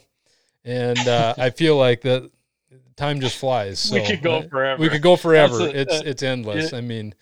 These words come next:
Speaker 2: yeah, this is, uh, I mean, it's like our Call of Duty on the weekends. It's
Speaker 1: Yep.
Speaker 2: sometimes it's hard to put down the controller and go to sleep because we could just keep going.
Speaker 1: Talk and talk
Speaker 2: Uh,
Speaker 1: and talk. Yep. That's what we
Speaker 2: yeah,
Speaker 1: should have a
Speaker 2: yep,
Speaker 1: segment.
Speaker 2: and
Speaker 1: Uh, Chelsea just drops a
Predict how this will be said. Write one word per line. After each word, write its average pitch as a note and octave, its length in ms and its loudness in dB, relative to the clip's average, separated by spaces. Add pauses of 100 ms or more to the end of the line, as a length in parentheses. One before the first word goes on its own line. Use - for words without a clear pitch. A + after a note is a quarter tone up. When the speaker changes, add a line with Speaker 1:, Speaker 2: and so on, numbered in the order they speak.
(240)
Speaker 2:
yeah, B2 360 -6
this D#3+ 260 -6
is, E3 320 -8
uh, C#3+ 240 -6
I D3+ 80 -6
mean, C3 200 -8
it's B2 200 -10
like C#3 220 -6
our B2+ 140 -2
Call C3 280 -4
of B2 120 -10
Duty B2 240 -4
on A2+ 100 -6
the A2+ 80 -8
weekends. A#2 720 -6
It's B2 360 -12
Speaker 1:
Yep. B2+ 240 -2 (220)
Speaker 2:
sometimes C#3+ 580 -4
it's B2+ 140 -18
hard C3 260 -4
to B2+ 60 -14
put B2+ 180 -16
down B2 240 -4
the B2 80 -12
controller A#2 440 -8
and A2 80 -12
go A#2 100 -10
to A2 100 -14
sleep A#2 320 -10
because A2+ 320 -12
we A#2+ 100 -10
could A#2 140 -12
just A#2 220 -12
keep A#2+ 220 -14
going. A2 400 -4 (200)
Speaker 1:
Talk D#3+ 340 -4
and B2+ 100 0
talk C#3 260 2
Speaker 2:
Uh, - 40 -4
Speaker 1:
and C3+ 140 -6
talk. A2+ 360 -2
Yep. C3 240 -2 (600)
That's A#2 200 0
what F3 60 0
we D#3 40 2
Speaker 2:
yeah, D3+ 60 0
Speaker 1:
should F3+ 140 -2
have E3+ 160 2
a D3 40 0
Speaker 2:
yep, B2 100 2
Speaker 1:
segment. D#3 420 0
Speaker 2:
and A#2+ 260 -10
Speaker 1:
Uh, A#2+ 320 -4
Chelsea D#3+ 400 -2
just C3+ 240 -6
drops C#3+ 400 2
a B2+ 520 -2